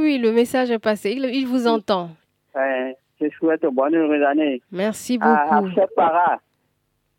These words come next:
Speaker 2: Elle est à l'écoute.
Speaker 1: Oui.
Speaker 2: Je souhaite, euh, une bonne, une heureuse année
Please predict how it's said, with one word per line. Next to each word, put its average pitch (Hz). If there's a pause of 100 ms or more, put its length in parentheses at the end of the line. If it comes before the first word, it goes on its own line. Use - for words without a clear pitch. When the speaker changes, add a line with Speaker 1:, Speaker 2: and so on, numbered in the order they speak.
(160)
Speaker 2:
Elle 151
est 165
à 160
l'écoute. 156 (360)
Speaker 1:
Oui. 175 (260)
Speaker 2:
Je 143 (100)
souhaite, 151
euh, 131
une 151
bonne, 131
une 175
heureuse 139
année 131